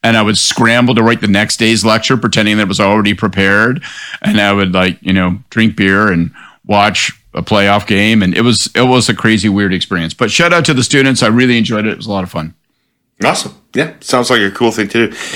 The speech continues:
Speaker 2: You know what happened to me this weekend? I got completely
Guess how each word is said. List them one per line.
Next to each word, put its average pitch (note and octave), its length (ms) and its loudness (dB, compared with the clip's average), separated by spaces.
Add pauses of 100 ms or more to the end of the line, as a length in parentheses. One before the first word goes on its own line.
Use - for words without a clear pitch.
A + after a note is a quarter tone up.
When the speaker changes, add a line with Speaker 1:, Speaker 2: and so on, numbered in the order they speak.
(220)
Speaker 2:
You G3 80 4
know A3 80 6
what G#3 80 2
happened C#3+ 280 2
to G2 80 0
me G2+ 280 0 (360)
this - 220 -2
weekend? A2+ 480 -2
I B2+ 180 2
got G2+ 420 0 (340)
completely A#2 1200 -2